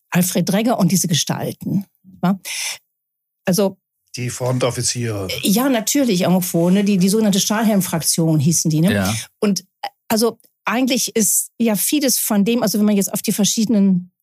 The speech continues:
Speaker 1: ähm, Opfergruppen zurückkommt, äh, ist es ja eine,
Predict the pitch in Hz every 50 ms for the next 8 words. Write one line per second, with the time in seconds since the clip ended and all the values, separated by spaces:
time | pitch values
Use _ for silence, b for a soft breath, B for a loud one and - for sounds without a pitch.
0 | _ _ _ - - 190 185 185 185 180 180 180 180 180 _ _ _ _ _ _
1 | _ _ _ _ _ _ _ _ _ _ _ _ _ - - 247 - - 320 214
2 | - 202 185 240 185 - 208 196 190 180 180 - 190 180 180 175 - - - _
3 | _ _ _ - - - - _ - 226 - - 196 - - 208 - - 196 196
4 | 196 190 190 180